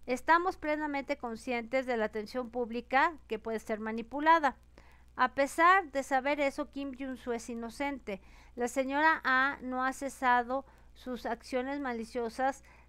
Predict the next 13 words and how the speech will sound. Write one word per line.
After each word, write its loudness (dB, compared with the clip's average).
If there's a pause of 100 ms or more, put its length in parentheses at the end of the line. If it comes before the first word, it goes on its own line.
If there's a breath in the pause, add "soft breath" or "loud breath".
(140)
tomando 2
ventaja 4
de 0
la 0
posición -8
de -4
Kim -8
Jong-soo -8
como -6
una -4
pi-, -6 (160)
figura -4
pública. -8